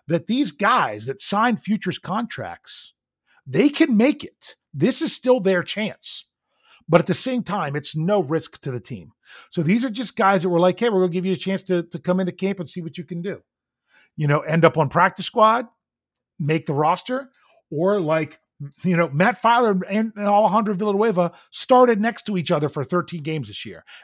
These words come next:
and they are both former futures players. Um, Robert Spillane, who very well could be right back in the mix. He's an exclusive rights free agent right now, so, you know, he can't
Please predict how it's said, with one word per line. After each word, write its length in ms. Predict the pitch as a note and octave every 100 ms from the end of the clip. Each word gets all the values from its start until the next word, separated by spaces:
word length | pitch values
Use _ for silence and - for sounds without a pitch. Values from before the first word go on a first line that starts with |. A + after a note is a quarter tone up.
| -
and 120 | C#3+
they 80 | D3
are 120 | C#3
both 320 | A#2 E3 E3+
former 340 | - D#3 D3 C#3+
futures 380 | C#3+ C3 B2+
players. 580 | - G#2 G2 D2 _ _ _ _ _ _ _ _
Um, 240 | D#3 D#3+ C#3+
Robert 380 | D#3 E3 E3 -
Spillane, 560 | - E3+ F#3 E3 G2+ - _
who 200 | - E3+
very 320 | C#3+ D3+ F#3+ G3
well 480 | F#3 A3+ F3+ F3 - _
could 180 | F#3+ D3+
be 140 | D#3
right 320 | C#3+ C#3 F#3
back 260 | D#3 F#3 F#3
in 60 | F#3+
the 80 |
mix. 220 | F3+ E3+ -
He's 220 | A3+ G3+
an 100 | F3+
exclusive 880 | - - - - D3 G3+ F3+ E3+ A#2
rights 600 | A#2 D#3 F#3 - - - - - _
free 240 | F3 D3+
agent 200 | C#3 C3+
right 180 | B2+ B2+
now, 200 | B2 B2
so, 460 | B2 - C3 B2 - _ _ _ - A3+ C3
you 100 | D3+
know, 140 | C3+ C3+
he 180 | - F#3+
can't 320 | - F#3+